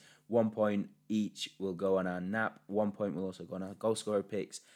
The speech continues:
And for that goal scorer double, we're gonna put a zero point one of a point on. For example, if it was a, a point was worth ten pound for you, then you'd be having one quid on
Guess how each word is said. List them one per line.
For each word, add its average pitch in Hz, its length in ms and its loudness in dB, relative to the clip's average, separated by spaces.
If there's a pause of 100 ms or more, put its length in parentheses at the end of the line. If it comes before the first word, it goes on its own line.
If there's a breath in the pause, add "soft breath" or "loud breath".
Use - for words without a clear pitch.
(120)
And 98 100 -12
for 110 80 -4
that 104 180 4
goal 104 180 4
scorer 98 300 0
double, 95 320 0
we're 92 80 0
gonna 95 220 -4
put 95 280 -2
a - 60 -8 (340)
zero 104 360 4
point 101 260 -2
one 101 140 0
of 87 100 -4
a 87 60 -6
point 95 360 0 (120)
on. 92 260 -2 (380 soft breath)
For - 260 2
example, 98 640 2
if - 240 -6
it 95 120 0
was 95 200 2
a, 85 100 0 (240)
a - 60 -14
point 104 300 0
was 87 120 -6
worth 92 180 -4
ten 104 180 -4
pound 95 260 -4
for - 80 -8
you, 95 300 0 (480 soft breath)
then 92 380 -2 (120)
you'd 90 160 -12
be 92 80 -10
having 90 460 -2
one 95 340 -2
quid 90 380 -4 (120)
on 87 380 -6